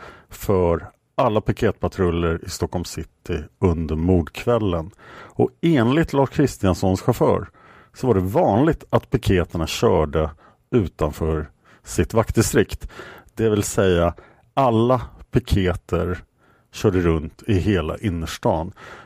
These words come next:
Så att, att Södermalmspiket trettiotvå trettio är på Norrmalm är inte lika exceptionellt som det kanske verkar. Det är sex personer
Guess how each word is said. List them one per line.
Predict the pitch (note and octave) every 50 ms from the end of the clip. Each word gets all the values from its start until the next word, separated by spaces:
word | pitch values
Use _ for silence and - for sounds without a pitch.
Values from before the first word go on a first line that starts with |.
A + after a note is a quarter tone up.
| -
Så | - - - - G2
att, | - - - _ _ _ _
att | - E3 E3 - - _ _ - - - - - - - _ _ _ _ _ _ _
Södermalmspiket | - - - A#2 G#2 F2 G2 A2+ B2+ B2 A2 - - B2 - - C#3 C3 B2 -
trettiotvå | - C3 B2 - A2+ - - F#2+ F#2
trettio | - - G#2 F2+ - - A2 - - _
är | - B2+ C#3+ C#3 C3+ C3
på | - - A#2+ A2+
Norrmalm | G#2+ G#2 G2+ F#2 E2+ E2+ E2+ F2 E2+ F2+ - _ _ _
är | - B2 B2+ B2+ A#2+ A#2 - -
inte | C3+ B2+ G2 F2 D#2 - - F2+
lika | D#2+ F2+ F2 E2 - - E2+
exceptionellt | - - - F#2 - - G#2+ A#2 A#2 G2 E2 - - - - - - - - - - - - _
som | - - - F#2+ F#2 F2
det | E2+ E2+
kanske | - - G2+ F2+ - - F2+
verkar. | F2+ G2 G2 F2 - - - B2 G#2 F#2+ - - _ _ _ _ _ _ _ _ _ _
Det | - A#2 A#2 - - _
är | - G#2+ F#2+ F#2 F2+ F#2 F2+ - _ - - - - - - _ _ _ _ _ _ _
sex | - - - - - - - D#3 - - - - -
personer | - G#2 - - A#2 G#2+ G2 G2+ F#2+ E2+ E2 F2 - -